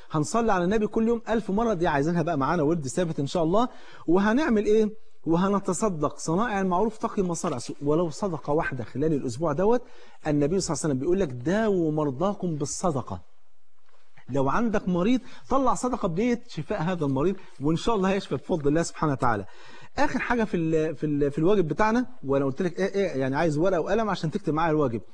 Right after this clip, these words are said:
قلنا أول حاجة إن شاء الله إن إحنا هنصوم من الخميس لل-، للاثنين إن شاء الله، ولو مش قادر صوم الخميس والاثنين حتى مش مشكلة. وتاني حاجة قلنا هنتصدق، وتالت حاجة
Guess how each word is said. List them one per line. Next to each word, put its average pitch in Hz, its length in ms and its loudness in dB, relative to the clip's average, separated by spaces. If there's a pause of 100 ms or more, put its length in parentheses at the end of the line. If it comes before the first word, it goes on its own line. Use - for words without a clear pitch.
(220)
قلنا 170 200 0
أول 180 200 4
حاجة 208 220 0
إن 190 60 0
شاء 208 180 0
الله 208 260 2 (320)
إن 147 100 0
إحنا 214 320 0 (400)
هنصوم 233 640 0
من 143 300 0
الخميس 156 640 0
لل-، 139 220 2
للاثنين 143 340 0
إن 202 60 0
شاء 185 200 -2
الله، 202 220 2 (220)
ولو 240 180 6
مش 247 160 0
قادر 262 220 -2
صوم 302 220 0
الخميس 233 380 -2
والاثنين 233 380 -2
حتى 202 240 -4
مش 180 140 -4
مشكلة. 139 320 -2 (420)
وتاني 208 680 4
حاجة 196 200 2
قلنا 202 420 2
هنتصدق، 190 680 -2
وتالت 151 300 0
حاجة 180 360 0